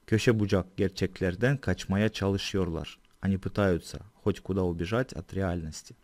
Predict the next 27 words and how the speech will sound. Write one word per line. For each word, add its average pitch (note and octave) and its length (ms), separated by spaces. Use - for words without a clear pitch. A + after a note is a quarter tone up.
Еще B2 260
пример. A2 480
«Sabahtan C3+ 640
beri A2 280
köşe A2+ 360
bucak G#2+ 320
seni A2 280
arıyorum». E2+ 520
Я G#2+ 120
давно A#2+ 380
ищу A2+ 240
тебя G#2+ 300
повсюду. - 600
То C3 120
есть G#2+ 160
по A#2+ 100
всем A#2+ 280
углам C#3+ 520
можно A2+ 240
заменить G#2 420
словом A2+ 480
«повсюду». G2 720
И D3 80
еще C#3 200
по-турецки, B2 480
когда G#2+ 260
говорят G#2+ 400